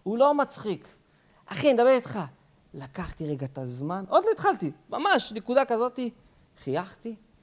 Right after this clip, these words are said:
ואמרתי לה, "אני דווקא סבבה."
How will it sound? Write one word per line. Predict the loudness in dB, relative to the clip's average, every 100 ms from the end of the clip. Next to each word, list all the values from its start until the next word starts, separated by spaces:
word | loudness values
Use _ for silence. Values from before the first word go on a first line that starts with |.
| _ _ _ -8
ואמרתי | -6 -8 -10
לה, | -10 -12 -14 _ _ _ _ _ _ _ -10
"אני | -8
דווקא | -8 -10
סבבה." | -10 -8 -10